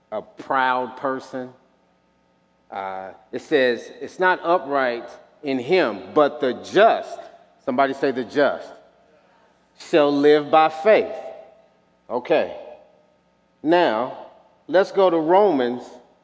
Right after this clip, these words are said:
chapter one, verse seventeen. So Romans one seventeen says this,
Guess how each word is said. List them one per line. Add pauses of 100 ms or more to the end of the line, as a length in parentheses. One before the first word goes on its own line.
(560)
chapter
one, (300)
verse
seventeen. (4000)
So
Romans
one
seventeen
says
this,